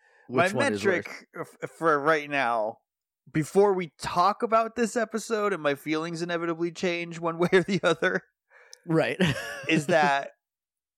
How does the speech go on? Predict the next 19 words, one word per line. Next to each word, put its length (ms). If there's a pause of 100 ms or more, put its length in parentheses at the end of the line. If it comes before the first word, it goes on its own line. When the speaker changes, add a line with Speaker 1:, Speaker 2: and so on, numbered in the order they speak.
Speaker 1:
held 280
at 100
gunpoint, 640
given 260
the 140
option, 400
watch 240
this 260
or 140
watch 240
Sing 260
Song, 320
I'ma 200
watch 320
this 240
every 260
time. 420 (160)
Speaker 2:
I, 600
<sighs> 340